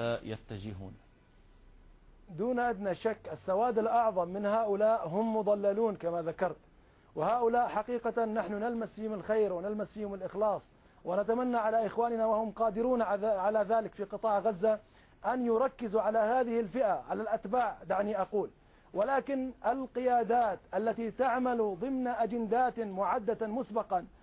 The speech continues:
Speaker 2: والله أنا أنصح القيادة الفلسطينية في داخل قطاع غزة وهم منا أبصر وأخبر أن يضربوا بيد من حديد، لأن هؤلاء مفسدون، هؤلاء يبغون الفساد في الأرض، هؤلاء لا يريدون الاستقرار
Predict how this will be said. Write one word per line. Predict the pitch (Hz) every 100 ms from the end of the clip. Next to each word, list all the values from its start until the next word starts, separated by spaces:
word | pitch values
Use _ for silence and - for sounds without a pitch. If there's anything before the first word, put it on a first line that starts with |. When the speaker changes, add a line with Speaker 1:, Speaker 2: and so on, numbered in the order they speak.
| - - -
Speaker 2:
والله | 196 254 262 262
أنا | 247 269
أنصح | 254 226
القيادة | 233 233 233 240 254 240
الفلسطينية | 214 233 220 240 240
في | 208 220
داخل | 233 254 240 233
قطاع | 233 247 226
غزة | 233 214
وهم | 220 220 226
منا | 254 240 233 240
أبصر | - 240 226
وأخبر | 220 226 214 190 208 - - - -
أن | 208
يضربوا | 262 247 254 226 254 254 233 185
بيد | 214 247 226
من | 226 226
حديد، | - 214 240 214 - - - -
لأن | 214 262 247
هؤلاء | 247 262 226 247 233
مفسدون، | 254 214 - 240 233 247 240 208 -
هؤلاء | 196 254 233 226 247 254 247 - - - 180
يبغون | 202 202 262 269
الفساد | 254 208 220 254 233
في | 208
الأرض، | 233 240 220
هؤلاء | 196 262 233 233 254 226
لا | 247 269
يريدون | 254 240 240 254
الاستقرار | 233 202 233 214 247 254